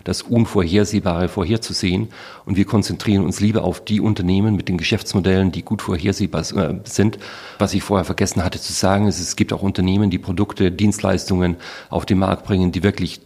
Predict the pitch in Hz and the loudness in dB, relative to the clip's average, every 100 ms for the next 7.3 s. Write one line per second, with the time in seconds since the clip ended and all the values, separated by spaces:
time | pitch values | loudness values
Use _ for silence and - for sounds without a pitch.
0 | - - 113 - 107 95 87 98 101 95 | -6 -2 -2 0 0 2 -2 2 2 2
1 | - 90 98 - 120 135 - - - - | 0 0 0 -2 -2 -2 -6 -20 -20 -16
2 | - 90 95 87 85 87 92 85 - 95 | -6 0 2 4 2 0 -2 -2 0 0
3 | 82 - 101 92 104 - 127 120 - - | 0 -4 -4 -2 -2 2 0 0 -14 -18
4 | - - 110 107 104 98 - - 113 104 | -12 2 4 6 6 4 0 -2 0 2
5 | 98 107 110 98 92 - 104 101 98 - | 4 4 4 2 -2 -2 2 4 2 -4
6 | - - - 131 131 107 90 107 110 92 | -20 -18 -4 -2 0 2 2 2 0 0
7 | 92 95 95 | 0 0 -2